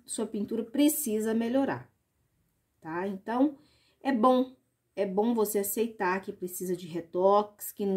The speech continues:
e que não existe perfeição, tá? E que você precisa tá sempre ali cuidando. A pintura em tecido, gente, ele é uma pintura de eterno aprendizado. Ninguém sabe nada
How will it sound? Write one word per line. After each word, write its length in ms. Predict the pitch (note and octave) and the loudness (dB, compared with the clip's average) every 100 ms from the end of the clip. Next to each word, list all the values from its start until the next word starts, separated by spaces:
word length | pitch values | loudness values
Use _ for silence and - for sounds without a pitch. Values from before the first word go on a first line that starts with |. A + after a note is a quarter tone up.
| - | -2
e 480 | - F#3+ F3+ F3 F3 _ _ _ _ | -2 0 2 2 0 _ _ _ _
que 100 | F#3+ | -2
não 160 | G#3 | 2
existe 600 | A#3 A3 F#3 A#3 C4 - | 4 4 4 4 4 2
perfeição, 880 | G3+ F#3+ F#3+ F3+ - F#3 E3+ G3+ A#3 _ _ _ _ _ | -2 0 2 0 0 -4 -2 -4 -6 _ _ _ _ _
tá? 360 | F3 E3 A#3 C4 _ _ _ _ _ _ _ _ _ _ _ _ _ _ _ _ _ _ _ _ _ _ | -4 -2 -2 -6 _ _ _ _ _ _ _ _ _ _ _ _ _ _ _ _ _ _ _ _ _ _
E 60 | - | -12
que 100 | G#3 | -6
você 240 | A#3 A#3 | -2 -2
precisa 380 | A3 A#3 A#3 A#3 | -2 -4 -2 -2
tá 160 | A#3 | -2
sempre 400 | A#3 - C#4+ D#4 | -2 4 6 6
ali 200 | C4 B3 | 2 0
cuidando. 580 | B3 C4 G3+ D#3+ C3 C3 - _ - | -2 -4 0 0 -2 -6 -12 _ -6
A 100 | - | 2
pintura 340 | F4 D4 C#4+ | 4 6 6
em 80 | C4+ | 6
tecido, 420 | G#3+ G3 A3+ A3+ | 4 -2 -2 -2
gente, 300 | F#3 F3 - | -2 -2 -6
ele 300 | - G#3 G#3+ | -2 0 4
é 220 | G#3 G#3 G#3 | 4 4 4
uma 180 | A3 | 2
pintura 720 | G#3+ G3+ G3+ G#3+ G#3 G#3 G3 - _ _ _ - | 0 -6 -2 2 4 4 0 -2 _ _ _ -4
de 140 | G#3+ | 4
eterno 500 | C4 C#4 C#4 D#4+ F4 | 4 4 4 4 6
aprendizado. 800 | C#4+ C#4 B3 C4 A3+ D3+ C#3 D#3+ | 4 2 2 2 2 2 0 -2
Ninguém 460 | F#3 G#3+ A3+ C#4 F4+ | -2 0 4 4 4
sabe 420 | - B3+ B3 C#4 | 2 0 2 6
nada 720 | C#4 A#3+ G3 G3 G3+ A#3 C4+ | 6 6 4 2 0 -2 -2